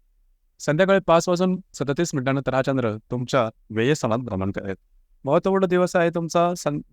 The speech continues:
महत्त्वाची कामं संध्याकाळपर्यंतच्या कालावधीमध्ये पूर्ण करून घ्या,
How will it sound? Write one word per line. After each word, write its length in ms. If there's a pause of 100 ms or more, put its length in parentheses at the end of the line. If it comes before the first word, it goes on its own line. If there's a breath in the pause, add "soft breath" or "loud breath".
महत्त्वाची 420
कामं 320 (260)
संध्याकाळपर्यंतच्या 760
कालावधीमध्ये 600
पूर्ण 200
करून 240
घ्या, 200